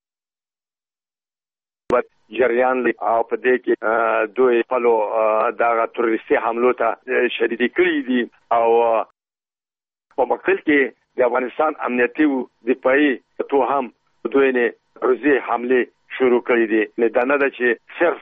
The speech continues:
د دوی حملې دلته په ملک کې کېږي. نه، دوی هم ډېر، اه، تلفات لیدلي دي، ډېر تلفات ویني او ډېر په هر صورت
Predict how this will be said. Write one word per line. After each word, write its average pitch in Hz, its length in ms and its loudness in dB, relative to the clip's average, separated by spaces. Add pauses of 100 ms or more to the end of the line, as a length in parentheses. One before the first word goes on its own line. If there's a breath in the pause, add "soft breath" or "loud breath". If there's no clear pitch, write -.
د 123 180 0
دوی 147 120 4 (1080)
حملې 131 220 0
دلته 131 220 -2
په - 160 -2 (360 soft breath)
ملک 135 120 -4
کې 127 180 -2
کېږي. 123 280 2 (1400 soft breath)
نه، 123 140 2
دوی 139 220 2
هم 131 320 -2 (320)
ډېر، 147 520 0
اه، 123 240 0
تلفات 127 560 -2
لیدلي - 1300 -6
دي، 110 100 -2
ډېر - 440 -2
تلفات 123 340 -2
ویني 123 340 -2 (320 soft breath)
او 120 420 4
ډېر 139 220 2 (2000)
په 147 60 0
هر 143 220 0
صورت 127 360 -2